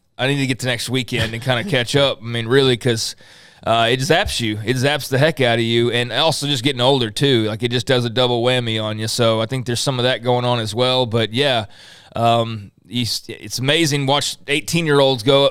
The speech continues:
four hours, you know, out of camp settings in this heat, and <laughs> we're just trying to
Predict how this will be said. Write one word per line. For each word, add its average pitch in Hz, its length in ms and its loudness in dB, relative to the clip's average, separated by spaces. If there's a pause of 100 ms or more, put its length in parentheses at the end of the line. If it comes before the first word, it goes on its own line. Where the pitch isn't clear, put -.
(160)
four 151 420 4
hours, 147 440 4
you 131 220 0
know, 131 100 4
out 131 160 2
of 113 60 -8
camp 151 280 -2
settings 135 420 2
in 127 120 -2
this 127 180 0
heat, 139 220 0
and 127 160 -6 (180)
<laughs> 120 160 -6
we're 170 160 0
just 139 220 -6
trying 165 180 2
to 131 220 2